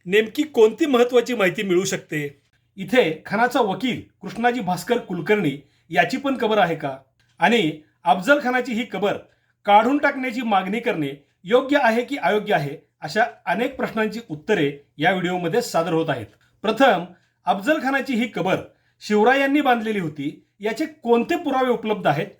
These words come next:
ते पाहूया. श्रीमंत महाराज भोसले यांची बखर उर्फ शेडगावकर बखर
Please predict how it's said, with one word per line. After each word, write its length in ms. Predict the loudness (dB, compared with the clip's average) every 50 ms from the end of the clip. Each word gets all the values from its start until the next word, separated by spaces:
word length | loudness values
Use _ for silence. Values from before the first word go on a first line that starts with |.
| _ -4 -2
ते 80 | -2
पाहूया. 340 | 0 0 0 0 -2 -4 -8 -16 _ _ _ _ _ _ _ -2
श्रीमंत 380 | 0 2 2 4 4 4 2 2
महाराज 400 | 2 4 6 6 6 6 4 2
भोसले 400 | -4 -10 -10 -10 -6 -6 -4 -2
यांची 220 | -4 -4 -6 -8
बखर 360 | -8 -8 -8 -6 -6 -6 -6 -6 -10 _ _
उर्फ 300 | -8 -6 -6 -6 -4 -4 -4 -4 -6 -12 _ _ _ -12
शेडगावकर 680 | -4 2 4 4 4 6 4 4 4 4 0 -2 -6 -4
बखर 320 | -4 -4 -4 -4 -4